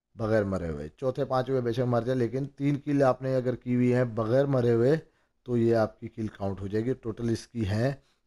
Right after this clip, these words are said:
ट्वेंटी फ़ाइव किल्स। जैसे ही आपकी इसकी ट्वेंटी फ़ाइव किल्स पूरी होंगी, आपका चैलेंज पूरा हो जाएगा। ये दस के दस का चैलेंज पूरे हो जाएंगे। देखिए, टेन by टेन बने हुए हैं।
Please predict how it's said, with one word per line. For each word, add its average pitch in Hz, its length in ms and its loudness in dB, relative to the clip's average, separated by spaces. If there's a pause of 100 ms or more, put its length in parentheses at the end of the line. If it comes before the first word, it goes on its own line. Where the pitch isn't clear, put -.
(120)
ट्वेंटी 117 220 -6
फ़ाइव 117 220 0 (100)
किल्स। 147 280 -6 (360)
जैसे 110 220 -2
ही 139 60 6
आपकी 127 220 0
इसकी 123 200 -6
ट्वेंटी 113 240 -6
फ़ाइव 117 260 0
किल्स 123 180 -6
पूरी 110 300 -2
होंगी, 107 260 2
आपका 107 200 0
चैलेंज 101 320 -4
पूरा 107 260 -2
हो 117 140 0
जाएगा। 120 320 0 (400)
ये 120 100 -4
दस 120 220 -2
के 127 120 -4
दस 117 240 -4
का 120 260 -6
चैलेंज 113 340 -2
पूरे 117 260 0
हो 127 120 4
जाएंगे। 120 280 0
देखिए, 110 200 0
टेन 113 260 -2
by 113 100 0
टेन 113 280 -4
बने 117 200 0
हुए 123 140 0
हैं। 147 140 -2